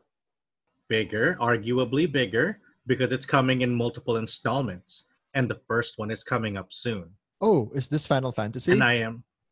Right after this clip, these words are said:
Speaker 1: exactly, the Final Fantasy seven Remake.
Speaker 2: Oh, I'm not an F F guy. I'm a Suikoden guy, so I'm like, I'll pass until it gets
Speaker 1: Understandably.
Speaker 2: a, uh, it, it gets a discount. So I'm good.
Speaker 1: Understandably, yes. But
Speaker 2: My
Speaker 1: I'm
Speaker 2: life is
Speaker 1: saying, though,
Speaker 2: fine.
Speaker 1: the F F seven, though, the remake,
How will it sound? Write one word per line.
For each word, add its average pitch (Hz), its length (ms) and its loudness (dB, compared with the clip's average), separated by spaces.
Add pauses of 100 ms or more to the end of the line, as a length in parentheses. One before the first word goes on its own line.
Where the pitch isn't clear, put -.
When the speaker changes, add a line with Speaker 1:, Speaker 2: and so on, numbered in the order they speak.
(200)
Speaker 1:
exactly, 110 560 0
the 95 120 -8
Final 123 380 2
Fantasy 107 400 -6
seven 90 320 -8
Remake. 95 400 -6 (560)
Speaker 2:
Oh, 147 140 4
I'm 135 140 0
not 196 140 0
an 165 140 2
F 143 160 2
F 127 140 0
guy. 120 160 -2
I'm 113 120 0
a - 20 0
Suikoden 143 580 2
guy, 143 180 2
so 127 200 -2
I'm 113 80 -4
like, 107 180 -4 (140)
I'll 139 100 -2
pass 147 420 0
until 143 280 -2
it 127 80 0 (100)
gets 208 80 8
Speaker 1:
Understandably. 226 920 6
Speaker 2:
a, 113 160 -4
uh, - 60 -12
it, 151 200 -2
it 160 160 -2
gets 143 240 2
a 143 40 4
discount. 151 800 -4 (240)
So 131 540 0
I'm 226 140 6
good. 190 100 6
Speaker 1:
Understandably, 185 640 4
yes. 123 500 0
But 151 140 2
Speaker 2:
My 175 80 8
Speaker 1:
I'm 170 60 2
Speaker 2:
life 170 100 4
is 147 80 -4
Speaker 1:
saying, 185 240 0
though, 139 180 2
Speaker 2:
fine. 170 300 -2
Speaker 1:
the 117 60 -10 (560)
F 202 120 0
F 190 120 2
seven, 165 340 0
though, 143 160 2
the 123 120 0
remake, 151 440 -2